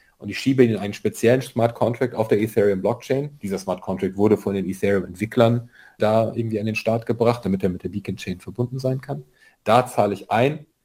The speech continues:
und dann fällt quasi auf der Beacon Chain meine Berechtigung raus, dort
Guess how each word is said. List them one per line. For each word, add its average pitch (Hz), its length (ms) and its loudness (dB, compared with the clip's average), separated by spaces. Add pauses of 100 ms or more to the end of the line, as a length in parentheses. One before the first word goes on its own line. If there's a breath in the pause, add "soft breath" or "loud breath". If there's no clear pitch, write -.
(320)
und 107 200 -2
dann 123 120 6
fällt 113 240 2
quasi 113 300 6
auf 101 100 0
der 104 100 2
Beacon 113 360 0
Chain 110 280 0
meine 104 220 -2
Berechtigung 107 580 -2
raus, 95 380 -4
dort 101 480 0